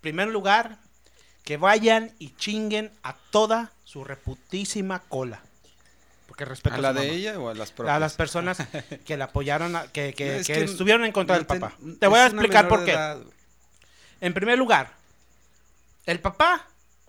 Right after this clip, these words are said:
Speaker 1: la está manteniendo. Desde el momento en el que tú dejas de, de, de ser, de
Speaker 2: De
Speaker 1: ser
Speaker 2: se-, de ser
Speaker 1: dependiente de
Speaker 2: dependiente.
Speaker 1: alguien,
Speaker 2: Ujú.
Speaker 1: tú ya desde ese momento tú ya eres libre de escoger tus opciones y las mejores opciones que a ti te complazcan y te parezcan.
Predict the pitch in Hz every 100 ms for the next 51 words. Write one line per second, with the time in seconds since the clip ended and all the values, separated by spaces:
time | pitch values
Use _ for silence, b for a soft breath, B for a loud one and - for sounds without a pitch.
0 | _ 156 - 202 214 202 170 139 117 101
1 | _ _ _ _ _ 190 214 226 233 269
2 | 339 330 330 294 247 226 208 - 294 285
3 | 277 247 233 214 202 185 196 196 185 175
4 | 175 226 247 208 196 190 180 131 208 226
5 | 226 165 139 151 - 196 190 202 185 220
6 | 220 208 190 214 165 233 233 233 240 247
7 | 285 135 226 226 226 220 220 220 208 208
8 | 208 190 196 196 214 214 202 208 202 196
9 | 196 185 185 - 160 226 269 285 b b
10 | b b _ 202 196 180 - 202 214 208
11 | 196 175 160 170 175 202 202 196 180 180
12 | - 147 151 180 - 143 143 - 160 151
13 | 131 - - - - -